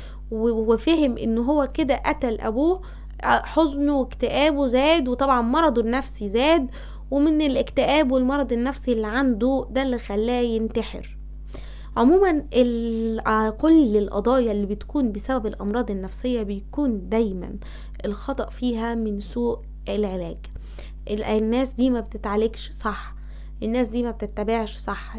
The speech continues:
بيلي كان بيحب ابنه جدا، بس بيلي غلط غلطة عمره إنه هو طلع ابنه من المستشفى. بيلي المفروض كان يسيب ويليام في المستشفى ولحد ما هم يقولوا له: "خلاص تقدر تاخد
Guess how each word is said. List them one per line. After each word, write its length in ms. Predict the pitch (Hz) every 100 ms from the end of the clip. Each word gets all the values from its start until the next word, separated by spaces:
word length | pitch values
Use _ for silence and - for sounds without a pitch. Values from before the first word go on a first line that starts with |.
| -
بيلي 280 | 208 269 226
كان 280 | 233 233 208
بيحب 460 | 214 - 269 214
ابنه 380 | 214 247 220 214
جدا، 440 | 240 226 220 220 247 - - -
بس 260 | 277 - 240
بيلي 400 | 220 262 262 226
غلط 340 | 269 262 214
غلطة 500 | 226 247 190 190 214
عمره 380 | 247 226 233 233
إنه 240 | 254 240
هو 260 | 214 240 214
طلع 340 | 254 247 208 -
ابنه 220 | 233 226
من 180 | 208 208
المستشفى. 640 | 202 202 - 254 - 170 - - - - - -
بيلي 400 | 208 262 220 247 -
المفروض 480 | 214 214 - 277 -
كان 200 | 196 196
يسيب 500 | 190 - 254 214 185
ويليام 400 | 240 208 185 185
في 120 | -
المستشفى 680 | 202 202 - 247 - 208 - - - -
ولحد 520 | - 214 - 247 202 220
ما 200 | 226 226
هم 300 | 262 330 262
يقولوا 380 | - 233 254 233
له: 60 |
"خلاص 440 | 220 220 233 247 -
تقدر 340 | 233 233 196
تاخد 400 | - 226 214